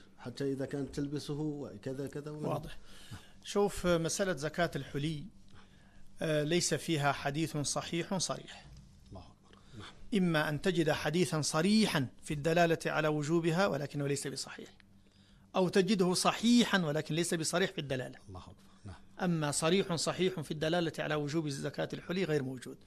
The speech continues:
Speaker 1: نعم.
Speaker 2: فلما وقع هذا، بعض أهل العلم يعملهم أيضًا ج-، من ج-، من جهتهم الاحتياط،
Speaker 1: نعم.
Speaker 2: فأوجبوا فيها الزكاة بناءً على آثار وردت في المسألة، إما صريحة غير صحيحة وإما صحيحة غير صريحة.
Speaker 1: غير صريحة.
Speaker 2: آه، أما مالك رحمة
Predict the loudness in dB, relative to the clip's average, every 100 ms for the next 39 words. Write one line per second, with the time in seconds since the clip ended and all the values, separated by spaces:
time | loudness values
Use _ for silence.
0 | -14 -14 -14 -10 4 6 8 6 8 8
1 | 8 6 4 6 4 2 -4 -6 -20 -20
2 | -20 0 4 6 4 4 2 0 2 2
3 | 4 4 6 4 4 4 4 2 0 0
4 | 0 0 0 0 0 0 0 -2 0 4
5 | 4 4 -8 -10 -10 -2 -2 2 0 0
6 | 0 0 0 -2 0 -2 0 0 0 0
7 | 0 0 0 0 0 0 0 -2 -4 -4
8 | -2 -4 -6 -12 -20 -10 0 2 2 0
9 | 2 2 2 2 2 0 -2 0 0 2
10 | 2 2 0 -2 -4 -2 0 0 0 -4
11 | -4 -10 -12 -12 -12 -14 -16 -20 -8 0
12 | 2 4 2 2 4 4 4 4 4 2
13 | -2 -6